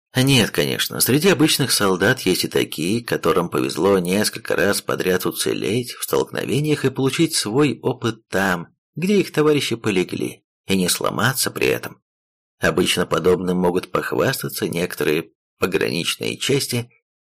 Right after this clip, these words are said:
Попасть куда для рекрута немногим лучше, чем сразу на каторгу или под топор палача.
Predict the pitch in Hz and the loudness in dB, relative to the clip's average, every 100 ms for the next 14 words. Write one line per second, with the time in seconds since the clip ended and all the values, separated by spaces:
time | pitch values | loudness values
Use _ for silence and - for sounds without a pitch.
0 | _ _ - 90 - 147 156 - 147 143 | _ _ -2 0 2 0 0 -2 0 0
1 | 131 131 131 143 139 135 127 117 107 104 | 2 2 2 0 -2 0 0 0 -2 -2
2 | 123 117 101 104 143 - 123 113 104 - | 0 0 2 2 0 -4 -4 -4 -2 0
3 | 82 123 127 127 107 - 113 131 135 131 | 0 0 0 0 -2 -2 -4 -4 -6 -4
4 | 135 113 92 110 120 123 107 - 107 - | -4 -4 -2 -2 -2 -2 -4 -2 -4 0
5 | 90 90 - 95 92 92 - - - | 2 2 0 0 2 0 -4 -6 -8